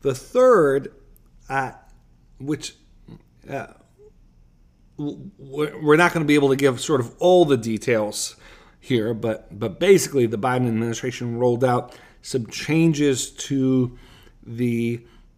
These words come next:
uh, income-based repayment plans. So currently, the income-based repayment plans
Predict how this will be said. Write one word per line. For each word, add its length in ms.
uh, 280
income-based 920
repayment 720
plans. 640
So 540
currently, 840
the 640
income-based 520
repayment 460
plans 480